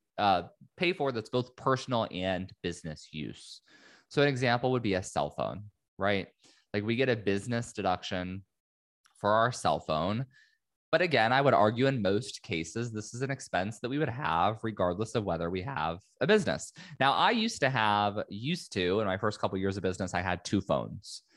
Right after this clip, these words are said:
because I felt like I needed it, right? It felt fancy. I'm like, "I'm gonna have my law firm phone and I'm gonna have my personal phone." And so my phone bill was more. Then I realized that was totally unnecessary. Canceled the one phone line, got, go to a Google Voice number for free,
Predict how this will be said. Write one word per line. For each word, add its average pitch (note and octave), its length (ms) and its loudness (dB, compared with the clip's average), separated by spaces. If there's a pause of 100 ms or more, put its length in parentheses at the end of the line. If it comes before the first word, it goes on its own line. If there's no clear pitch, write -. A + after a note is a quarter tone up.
(280)
because A2 160 2
I G#2 80 6
felt G#2 200 2
like F#2 160 2
I F2 60 2
needed D2 320 -2
it, A1 160 0
right? D#2+ 220 2
It - 120 -4
felt - 200 0
fancy. C#2+ 340 -2
I'm C#2+ 80 0
like, D#2+ 160 -2
"I'm F2 60 2
gonna F2+ 100 0
have G2 140 0
my F2 140 2
law G2 260 4
firm A2 340 0
phone F#2+ 320 4
and E2+ 80 -2
I'm E2+ 60 -4
gonna E2+ 120 -2
have F2 120 -2
my E2+ 100 -2
personal D#2 460 -4
phone." D#2 420 0 (560)
And G2+ 240 2
so B2+ 80 2
my A#2+ 140 4
phone A2+ 260 2
bill G#2 220 4
was F2 280 2
more. D#2+ 600 0
Then G2 80 2
I F#2+ 60 4
realized F2+ 400 2
that C#2 100 2
was E2 160 -4
totally B2 380 4
unnecessary. D#2 800 -2 (160)
Canceled F#2+ 360 0
the F#2 60 2
one E2+ 200 2
phone D#2+ 200 -2
line, D2+ 200 -2
got, E2+ 180 2
go G2 80 -2
to F#2 120 0
a F2+ 40 -2
Google A#2 320 2
Voice G#2 260 4
number F2+ 260 -2
for F#2 180 -4
free, D#2 380 -4